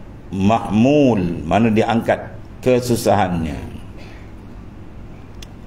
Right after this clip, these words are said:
Sebab tu para murad ni para, para awliya ni dan masuk makam. Sebab tu tak ada duka cita ni. Ala inna awliya Allahi la khawfun alaihim wa la hum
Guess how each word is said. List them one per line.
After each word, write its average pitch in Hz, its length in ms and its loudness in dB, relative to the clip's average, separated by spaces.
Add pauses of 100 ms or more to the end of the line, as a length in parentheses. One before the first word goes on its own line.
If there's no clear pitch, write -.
(2250)
Sebab 98 160 4
tu 226 80 4
para 107 240 6
murad 104 320 4
ni 123 80 4
para, 110 240 2
para 104 240 2
awliya 101 400 4
ni 87 320 -2
dan 92 160 0
masuk 90 240 0
makam. 87 400 -4 (320)
Sebab 95 160 2
tu 113 80 6
tak 104 160 4
ada 107 240 6
duka 101 240 0
cita 104 320 2
ni. 110 160 0 (400)
Ala 107 320 4
inna 107 320 4
awliya 101 560 4
Allahi 95 480 2
la 92 240 0
khawfun 90 400 -2
alaihim 87 480 0
wa 85 80 0
la 85 160 0
hum 139 320 2